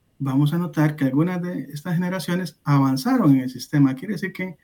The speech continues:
aprobaron, se mantuvieron vinculados a los centros educativos, pero arrastran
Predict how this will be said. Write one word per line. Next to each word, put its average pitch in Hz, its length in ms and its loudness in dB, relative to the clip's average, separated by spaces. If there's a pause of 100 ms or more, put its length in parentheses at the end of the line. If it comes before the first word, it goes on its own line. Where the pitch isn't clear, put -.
(420)
aprobaron, 143 920 2
se 135 180 -8
mantuvieron 135 720 2
vinculados 139 720 -2
a 123 60 -4
los - 120 -10
centros 139 300 -4
educativos, 143 720 2 (560)
pero 165 480 0 (340)
arrastran 139 680 2